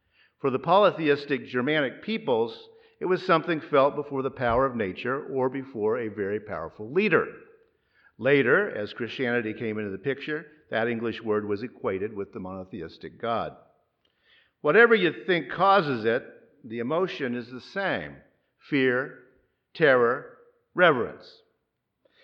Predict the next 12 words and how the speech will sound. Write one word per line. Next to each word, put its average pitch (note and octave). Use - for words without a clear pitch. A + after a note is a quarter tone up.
Now, C3+
I F#3+
grew G3
up F3+
in D#3+
the C#3
Mid-South D#3+
where C#3
tornadoes C#3+
are B2+
very D3
common. D3